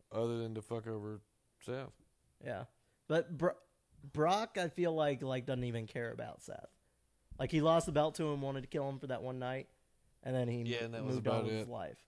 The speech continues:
Speaker 1: Mm.
Speaker 2: Um, but I do think the world belt, or the W W E belt, is going to Raw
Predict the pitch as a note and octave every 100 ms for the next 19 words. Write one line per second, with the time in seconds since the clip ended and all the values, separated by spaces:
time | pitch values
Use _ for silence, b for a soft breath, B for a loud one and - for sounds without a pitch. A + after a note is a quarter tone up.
0 | _ G2 G#2 G#2 G#2 - - - - _
1 | - A#2+ G2+ G2 G2 D3 C3+ - _ _
2 | _ - _ _ _ _ _ _ - -
3 | _ _ - C#3 C3 C#3 B2 A2+ E3 F#3
4 | - E3+ E3 E3 - - - - _ _
5 | - _ _ - B2 C3+ C#3+ C#3 A#2+ C#3
6 | C#3 - - - - - _ _ C#3 C3
7 | A#2+ C#3 C#3 C#3+ C3+ B2+ C3+ C3 C3+ C3+
8 | - C3 C3+ B2+ B2 B2 B2 C3